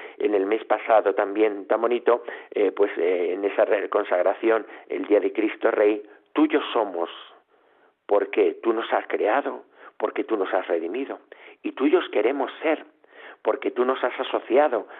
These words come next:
a tu obra redentora, y por tanto somos invitados a ser tus colaboradores". Por tanto es tan bonito, ¿no?, en torno a la fiesta también de San Francisco Javier, el gran apóstol, el gran misionero, que también es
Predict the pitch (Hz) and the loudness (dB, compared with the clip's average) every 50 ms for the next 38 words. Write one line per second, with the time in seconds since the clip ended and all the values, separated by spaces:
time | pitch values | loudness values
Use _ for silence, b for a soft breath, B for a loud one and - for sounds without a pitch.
0 | B B B 98 - - 104 110 120 131 131 - 101 95 101 85 90 90 87 87 | B B B -2 -2 2 4 4 4 4 2 0 0 0 2 2 2 0 -2 -2
1 | - 151 151 - 87 78 - B B B B B B 127 - 127 120 104 - 127 | 0 0 0 0 0 -4 -6 B B B B B B -6 0 0 0 0 0 -2
2 | 123 131 127 123 120 - - 127 127 123 - - 117 110 104 101 - 117 120 123 | -2 -2 0 -2 -2 0 0 -2 -2 -2 -2 -2 -6 -4 -4 -2 2 2 2 2
3 | 117 - - 117 117 - - 131 - - - - 92 87 82 80 82 85 85 87 | 2 2 0 0 0 0 -6 -10 -10 -6 -4 -4 -2 -2 0 0 0 0 2 2
4 | 87 92 95 - 87 80 - B B B B B B B B B - 98 - - | 4 4 2 2 0 -6 -8 B B B B B B B B B -4 -4 -2 -2
5 | 95 101 98 98 110 - - 117 110 110 107 117 113 - 110 104 104 107 110 B | -2 -2 -2 -2 -4 -2 -2 -2 -2 0 0 0 0 0 0 2 2 0 0 B
6 | B B B - 98 104 98 - 110 104 101 113 113 107 98 90 - - - 117 | B B B -4 -4 -4 -2 0 0 0 0 0 0 0 0 0 -2 -4 0 0
7 | 139 143 143 - 120 110 - 98 95 98 98 110 117 113 107 101 - B B B | 0 0 0 -2 -2 -2 0 -2 -4 -2 2 2 2 2 0 -4 -14 B B B
8 | B B B - 107 98 98 107 107 104 101 104 101 B B B B - - 110 | B B B -12 -8 2 4 6 6 6 6 4 0 B B B B -6 -2 -2
9 | 98 92 90 95 90 98 95 - - 113 107 - - 123 - - 110 101 107 117 | -2 0 0 0 -2 -2 -2 -4 -6 -8 -6 -4 -4 -4 -2 0 -2 0 4 4
10 | 120 117 123 98 95 90 - 104 113 120 120 104 - 101 110 110 - - - 98 | 4 4 4 2 0 2 2 2 2 2 0 -2 0 0 -2 -2 -2 -4 0 0
11 | 95 95 95 B B B B B - 98 90 - - 92 87 87 87 - 101 110 | 0 0 -2 B B B B B -14 -14 -12 -6 -4 -4 -4 -4 0 2 2 2
12 | 110 107 104 98 - - 101 95 104 104 101 104 104 - B B B B _ - | 2 0 -6 -6 -2 0 0 2 2 4 2 2 0 -2 B B B B _ -2
13 | - - 90 87 107 113 107 107 110 | -2 0 0 -2 0 2 2 0 0